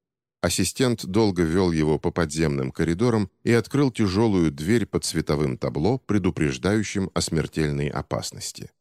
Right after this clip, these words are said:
Йоханссон оглядел учёных и обслуживающий персонал закрытого блока.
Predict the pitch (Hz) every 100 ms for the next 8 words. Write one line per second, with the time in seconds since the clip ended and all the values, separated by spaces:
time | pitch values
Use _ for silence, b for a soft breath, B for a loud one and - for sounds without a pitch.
0 | _ _ _ _ _ _ _ 92 139 147
1 | 156 127 123 117 92 87 90 87 78 78
2 | - 143 143 - - 147 - - 113 87
3 | 78 78 - - - 69 - 92 117 117
4 | - 110 - 92 85 92 92 78 65 -
5 | -